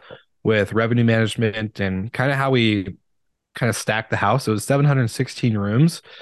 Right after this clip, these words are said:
So when you have seven hundred sixteen rooms, valet, um, you know, garage parking, two restaurants, two bars, you know, six hundred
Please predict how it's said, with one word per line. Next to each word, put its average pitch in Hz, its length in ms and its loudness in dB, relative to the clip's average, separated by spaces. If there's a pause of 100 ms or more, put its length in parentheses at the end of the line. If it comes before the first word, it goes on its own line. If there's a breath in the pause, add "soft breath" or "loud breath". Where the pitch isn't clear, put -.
(340 loud breath)
So 117 640 2 (120)
when 120 260 0
you 117 80 4
have 117 180 0
seven 139 180 0
hundred 143 180 2
sixteen 131 360 -2
rooms, 101 360 -2
valet, 110 720 2 (680)
um, 98 580 0
you 107 100 -8
know, 101 40 -8
garage 120 420 0
parking, 107 680 0
two 135 260 2
restaurants, 110 640 0
two 135 220 2
bars, 101 720 0 (440 soft breath)
you 107 100 -8
know, 104 140 2
six - 320 0
hundred 127 280 0